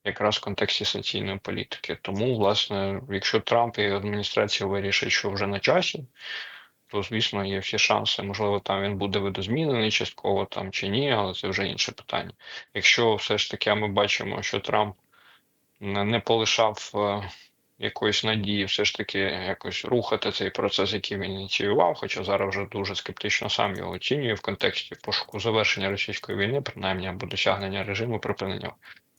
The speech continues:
вогню, то, можливо, ще трохи зачекається. Тому тут така гра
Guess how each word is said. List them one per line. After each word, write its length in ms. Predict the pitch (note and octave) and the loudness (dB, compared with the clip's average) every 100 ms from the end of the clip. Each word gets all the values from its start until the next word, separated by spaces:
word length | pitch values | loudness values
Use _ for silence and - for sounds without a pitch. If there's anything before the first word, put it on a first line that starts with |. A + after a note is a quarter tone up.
| _ _ | _ _
вогню, 500 | A2+ A2+ G#2+ G2 F#2+ - | 0 2 0 -2 -6 -2
то, 560 | G#2 G#2+ A2 G#2+ G#2+ G2+ - _ _ _ | 2 4 6 6 4 2 -6 _ _ _
можливо, 320 | A2 C#3 C3+ | 4 6 6
ще 160 | G#2+ G#2+ | 4 2
трохи 320 | G#2 G2+ G#2+ | 0 -2 -2
зачекається. 800 | F#2+ F#2+ - - G2 G#2+ - A2 G2 - | -2 -2 -2 0 0 0 -6 -10 -16 -20
Тому 300 | C3+ G2+ G2 | -8 -6 -2
тут 200 | C3+ C3+ | -2 0
така 420 | A2+ - A2 G2 | -2 2 4 4
гра 400 | F#2 G#2+ G#2+ A2+ | 0 2 2 2